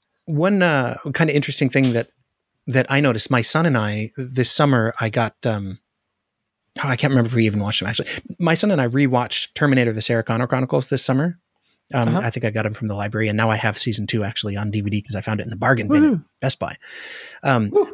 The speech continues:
Speaker 1: there's an episode there where they're, they're essentially creating something that throughout the season, you're like, "Okay, this is gonna be Skynet eventually." Um, but they have a Terminator endoskeleton plugged into the supercomputer, so it has kind of a
Speaker 2: Mm-hmm.
Speaker 1: human interface. And there, there's an episode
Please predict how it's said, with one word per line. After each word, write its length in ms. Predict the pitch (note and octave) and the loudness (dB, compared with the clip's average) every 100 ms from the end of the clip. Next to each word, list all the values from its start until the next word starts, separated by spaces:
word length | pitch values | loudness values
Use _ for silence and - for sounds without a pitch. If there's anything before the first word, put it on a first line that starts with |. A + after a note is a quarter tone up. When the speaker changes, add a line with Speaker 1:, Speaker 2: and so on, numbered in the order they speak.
| - | -4
Speaker 1:
there's 280 | C#3 D#3 C#3 | -2 -2 -2
an 80 | |
episode 520 | C#3 D#3+ D3+ C#3 A#2+ G#2+ | -6 -4 0 0 0 0
there 260 | B2+ B2 | 2 2
where 180 | G#2+ A2+ | 2 2
they're, 220 | B2+ B2+ | 2 0
they're 180 | C3 C#3 | 2 2
essentially 400 | B2 - F3+ C#3 | 2 2 2 2
creating 440 | A#2 C3 A#2+ A#2 A2 | 2 2 2 2 0
something 340 | G#2+ G#2 G#2 | -2 -2 -4
that 220 | A2 G#2 - - _ _ - | -4 -6 -12 -20 _ _ 0
throughout 280 | D#3 E3+ | 2 2
the 80 | C#3+ | 0
season, 260 | - D#3 B2 | 0 2 2
you're 80 | A2 | 0
like, 160 | G#2 | 0
"Okay, 180 | E3 A2 | 0 -2
this 180 | A2+ - | -4 -4
is 80 | A#2 | -2
gonna 160 | A2 | -2
be 80 | G2 | -2
Skynet 440 | - D3 C3 F#2+ - | -2 0 0 0 -6
eventually." 560 | - E2+ - - B2 - - - - - | -8 -6 -6 -8 -16 -18 -16 -14 -14 -4
Um, 280 | B2+ G2+ - | -2 -2 -2
but 200 | C3+ C3 | -2 0
they 100 | C3 | 0
have 240 | A#2+ D#3 C#3 | 0 2 0
a 60 | |
Terminator 580 | - E3+ F3+ D3 A2+ G#2+ | 0 2 4 4 2 0
endoskeleton 640 | A#2+ G#2+ - A#2 G#2+ G#2+ - | -2 -2 0 0 0 -4 -4
plugged 300 | C#3+ C3 A#2 | 0 0 2
into 240 | C3 C#3 | 0 0
the 80 | G#2+ | -2
supercomputer, 640 | - C3+ A#2 G#2+ G#2 F#2+ | -2 -2 -4 -6 -6 -6
so 140 | - G#2+ | -2 -2
it 80 | |
has 220 | - A#2 G#2+ | 0 0 4
kind 200 | D#3 D3+ | 4 4
of 60 | |
a 20 | |
Speaker 2:
Mm-hmm. 40 | D#3 | 2
Speaker 1:
human 200 | B2 A2 | 2 2
interface. 540 | A2+ A#2+ D#3+ F#3+ - - _ _ _ _ _ _ _ _ _ _ _ _ _ _ | 0 2 2 2 -4 -10 _ _ _ _ _ _ _ _ _ _ _ _ _ _
And 260 | C#3+ B2+ A2+ - | 0 0 -2 -4
there, 320 | C3 C3 B2+ B2+ | 0 2 2 2
there's 200 | B2+ A#2+ | 2 2
an 80 | |
episode 540 | A#2 C3+ C3+ A2+ G2+ | 0 0 0 0 -2